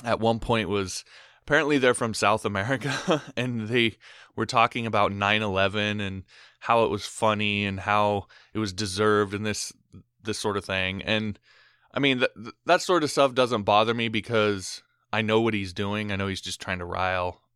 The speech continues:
rile me up and, and, and whatever. But it sort of gives you an idea of the level that it had sort of stooped to. So these guys just sort of went off and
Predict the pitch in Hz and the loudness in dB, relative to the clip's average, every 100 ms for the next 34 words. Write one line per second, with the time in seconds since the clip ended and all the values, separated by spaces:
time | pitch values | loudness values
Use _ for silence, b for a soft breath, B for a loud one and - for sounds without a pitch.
0 | _ - 95 92 90 95 95 92 - - | _ -6 -4 -4 -4 -4 -4 -8 -8 -8
1 | 92 - 101 101 98 95 98 117 110 - | -8 -6 -4 0 0 0 0 0 0 0
2 | 165 139 110 92 B B B B B B | 2 2 0 -4 B B B B B B
3 | 117 135 127 120 113 107 113 101 95 92 | -2 0 0 2 0 2 0 2 -2 2
4 | 107 101 98 95 95 95 107 90 - 95 | 2 2 -2 -2 -4 -2 -4 -6 -6 -4
5 | 92 87 - _ - - 180 190 - 92 | -4 -8 -14 _ -12 -6 -6 -6 -6 -8
6 | 90 120 143 156 135 135 113 - 139 113 | -4 -2 -2 0 2 2 0 -2 -2 0
7 | 113 98 101 107 110 101 | -2 2 2 0 -4 -6